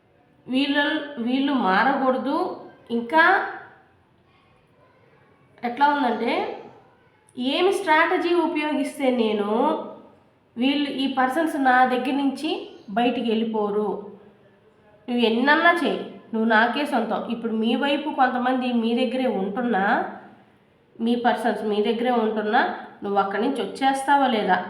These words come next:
ఇలాంటివే ఎక్కువగా. ఈ మీతోటి ఎక్కువగా మీ మొహం చూడటానికి కూడా ఇష్టపడట్లేదు ఇక్కడ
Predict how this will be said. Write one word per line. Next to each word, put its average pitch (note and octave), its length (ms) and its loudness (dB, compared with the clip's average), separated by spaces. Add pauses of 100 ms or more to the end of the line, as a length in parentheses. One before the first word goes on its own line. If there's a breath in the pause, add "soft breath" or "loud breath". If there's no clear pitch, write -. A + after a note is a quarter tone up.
(760)
ఇలాంటివే D#4+ 500 4
ఎక్కువగా. G3+ 640 -4 (1120)
ఈ C4+ 120 -2
మీతోటి E4 760 2
ఎక్కువగా E4 680 4
మీ C4 300 2
మొహం C4 400 2
చూడటానికి D#4+ 460 2
కూడా E4+ 160 0
ఇష్టపడట్లేదు C#4 720 0
ఇక్కడ G#3 400 -2